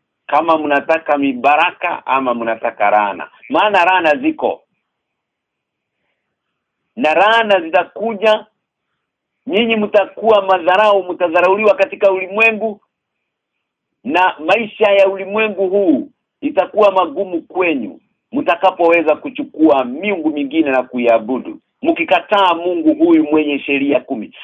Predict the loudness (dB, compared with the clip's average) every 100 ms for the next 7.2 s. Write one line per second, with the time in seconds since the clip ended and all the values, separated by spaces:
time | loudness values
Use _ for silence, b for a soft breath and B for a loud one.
0 | B -2 0 0 -6 -2 0 0 -2 -12
1 | -12 -8 -6 -2 -2 -2 -4 -2 -2 -4
2 | -4 -8 -2 -2 0 -4 -2 -2 -2 -2
3 | -4 -4 -2 -4 B B -2 0 0 -4
4 | -2 2 2 2 0 0 -6 -4 2 2
5 | 4 2 2 0 0 0 2 0 0 -2
6 | -4 -10 -10 -10 -6 -2 -2 -4 0 2
7 | 2